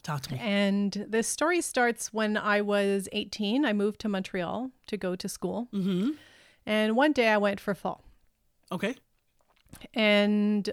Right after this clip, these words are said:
Speaker 2: I don't know if you're aware of this, but in Toronto, they make pho with basil on top.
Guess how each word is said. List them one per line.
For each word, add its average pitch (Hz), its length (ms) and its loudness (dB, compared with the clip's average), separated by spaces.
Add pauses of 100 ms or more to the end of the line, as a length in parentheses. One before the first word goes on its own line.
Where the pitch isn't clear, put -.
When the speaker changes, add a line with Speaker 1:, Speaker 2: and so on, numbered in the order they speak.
(160)
Speaker 2:
I 285 60 4
don't 262 180 0
know 208 320 0
if 190 160 -6
you're 208 100 0
aware 262 200 0
of 190 80 -2
this, 190 260 -4
but 196 240 -2
in 202 320 -2
Toronto, 240 420 0
they 202 120 0
make 190 180 -4
pho 190 300 -4
with 180 420 -6 (540)
basil 220 340 2
on 262 180 0
top. 311 320 -4